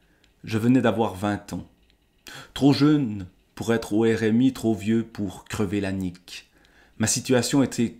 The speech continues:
critique et mon cœur en morceaux. J'avais trois passions,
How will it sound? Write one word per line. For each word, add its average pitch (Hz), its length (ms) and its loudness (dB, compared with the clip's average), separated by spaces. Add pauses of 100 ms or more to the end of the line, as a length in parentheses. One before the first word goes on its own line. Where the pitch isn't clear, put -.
critique - 840 -4 (480)
et 90 60 -8
mon 92 120 -4
cœur 87 360 -6
en 85 40 -8
morceaux. - 480 -10 (2250)
J'avais 101 220 -2
trois 120 280 0
passions, 98 540 -6